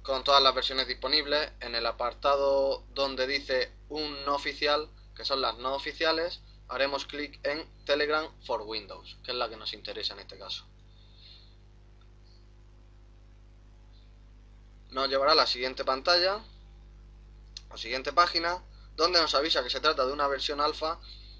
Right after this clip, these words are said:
y que la utilicemos bajo nuestra responsabilidad. Y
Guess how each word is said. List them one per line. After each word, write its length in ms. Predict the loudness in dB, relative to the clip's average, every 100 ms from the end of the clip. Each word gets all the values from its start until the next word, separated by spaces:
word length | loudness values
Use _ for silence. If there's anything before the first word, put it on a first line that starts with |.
| -18 -18 -18 -18 -18 -8
y 160 | -4 0
que 80 | 2
la 80 |
utilicemos 480 | 2 0 -8 -4 -2
bajo 160 | -2 -2
nuestra 240 | -6 -6
responsabilidad. 880 | -6 -6 -6 -4 -4 -2 -2 -2 -8
Y 640 | -14 -14 -14 -14 -14 -16